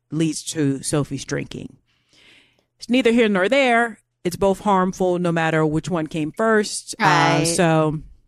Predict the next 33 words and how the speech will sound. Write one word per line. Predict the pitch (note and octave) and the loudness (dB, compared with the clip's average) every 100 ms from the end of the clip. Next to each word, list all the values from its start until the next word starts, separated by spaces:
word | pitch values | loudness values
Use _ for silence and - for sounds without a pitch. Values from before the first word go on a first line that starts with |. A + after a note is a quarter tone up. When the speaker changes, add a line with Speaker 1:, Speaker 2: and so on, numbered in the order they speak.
| _ _ _ _ _ _ | _ _ _ _ _ _
Speaker 1:
you | F3 | -2
know, | E3+ D#3+ D#3 D3 - - - | 2 4 4 0 -4 -6 0
of | C4+ D4+ | 0 2
this | C4 - | 0 0
time, | - A#3+ A#3 E3+ D3+ D3 | -6 -4 -2 -4 -6 -4
Jenny | G3 A3 A#3+ | -2 0 -2
herself | G3+ F3 - B3+ A#3 | -2 -4 -2 -2 -2
has | D#3 | -4
said, | - D#3 D3 C#3+ - | -6 -4 -4 -4 -4
quote, | F#3 E3+ - - - | -4 -4 -6 -20 -6
"My | F3 | -2
relationship | F3+ F3 G3 A3+ - F#3 | 0 0 0 -2 -4 -4
with | E3+ | -2
my | F3 D#3 | -2 -2
mother | D#3 D#3 | 0 -2
was | D3 D3 | -2 -6
painful | - G#3+ G3+ F#3+ D#3 - | -6 -2 -2 -2 -2 -2
as | C#3+ | -2
far | - E3 D#3 | -2 -2 0
back | D#3+ D3+ | -2 -4
as | C#3+ | -4
I | D3 | -6
can | - D3+ | -4 -2
remember," | C#3+ C#3+ D3+ D#3 C#3+ - - - | 0 0 0 0 -2 -6 -8 -4
end | D#3 - | -4 -4
quote. | - B3 G#3+ F3 | -2 0 2 -2
Speaker 2:
Ugh, | - - - - - - | -8 -20 -20 -20 -18 -2
that's | G#3 | 0
Speaker 1:
Uh, | D#3 D#3 | 2 2
and | F3 | 2
then | F#3 | 0
Speaker 2:
tough. | |
Speaker 1:
she, | - | -2